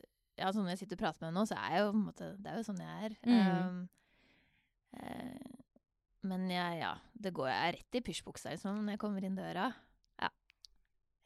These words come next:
Speaker 1: Jeg sitter ikke stivpynta hjemme, altså. Eller ikke at jeg gjør det nå heller, da, men
Speaker 2: <laughs> Marion skal, eh, skal på trening etterpå, så hun er, men det, det er jo, det er jo likevel ikke så veldig sånn treningsaktig antrekk. Det er litt sånn sort genser og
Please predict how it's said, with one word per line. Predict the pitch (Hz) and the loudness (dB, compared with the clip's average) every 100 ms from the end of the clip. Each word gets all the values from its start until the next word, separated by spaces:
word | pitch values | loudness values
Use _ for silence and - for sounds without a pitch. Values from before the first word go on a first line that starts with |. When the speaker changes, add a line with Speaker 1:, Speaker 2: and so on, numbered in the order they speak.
| 214 | -6
Speaker 1:
Jeg | 208 190 | -6 -6
sitter | 190 - - | -8 -8 -8
ikke | - 233 233 | -4 -4 -4
stivpynta | - 226 180 - 156 190 | -4 -4 -4 -6 -4 -2
hjemme, | 170 151 220 | -4 -2 -2
altså. | 202 180 - 160 | -2 -6 -6 2
Eller | 220 185 | 6 8
ikke | 156 | 6
at | - | 2
jeg | 233 | -2
gjør | 185 185 | -2 -2
det | |
nå | 190 180 | -4 -4
heller, | 190 208 185 | 0 2 8
da, | 392 370 | 8 8
men | 302 - | 2 -2
Speaker 2:
<laughs> | 254 208 | 4 10
Marion | 202 220 | 10 10
skal, | - 240 214 196 | 10 10 10 4
eh, | 107 196 208 | 2 4 4
skal | - 208 | 2 2
på | 240 | 4
trening | 233 220 147 151 160 | 8 8 8 4 2
etterpå, | - 190 | 2 2
så | - 196 | 4 4
hun | 185 | 4
er, | 180 | 6
men | 233 277 | 10 12
det, | 247 | 12
det | 233 | 12
er | 185 214 | 12 12
jo, | 294 277 220 208 | 12 10 6 2
det | 196 196 | 10 12
er | 185 | 12
jo | 302 | 10
likevel | 247 190 185 | 8 6 2
ikke | - | 2
så | 170 | 2
veldig | 175 160 156 | 4 4 4
sånn | 151 147 | 4 0
treningsaktig | 151 151 127 131 143 - 160 | 2 2 2 0 -4 -4 -2
antrekk. | 143 - 269 302 | 0 4 4 4
Det | 240 | 0
er | |
litt | 277 | 2
sånn | 196 175 | 2 2
sort | - 165 - | -2 -6 -4
genser | - 151 - 151 147 | -2 -2 -2 -2 2
og | 143 147 143 165 | 2 2 -2 -4